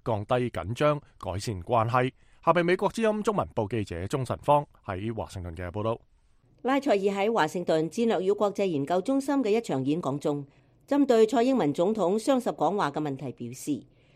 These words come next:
Speaker 2: 佢唔應該去評論蔡總統嘅講話。不過佢仔細嘅讀過佢嘅講話內容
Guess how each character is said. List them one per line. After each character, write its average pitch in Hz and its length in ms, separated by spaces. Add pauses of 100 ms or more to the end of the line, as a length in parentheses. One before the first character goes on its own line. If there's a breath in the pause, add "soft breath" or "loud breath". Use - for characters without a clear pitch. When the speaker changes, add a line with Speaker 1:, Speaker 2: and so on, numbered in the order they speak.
(120 soft breath)
Speaker 2:
佢 202 140
唔 151 120
應 208 160
該 208 260
去 233 60 (220)
評 143 220
論 156 280
蔡 170 220
總 165 180
統 170 220
嘅 160 120
講 123 220
話。 123 220 (440 soft breath)
不 202 100
過 165 240
佢 - 140
仔 185 160
細 233 240
嘅 185 140
讀 180 100
過 156 340
佢 156 200
嘅 156 240
講 143 200
話 151 180
內 127 200
容 107 180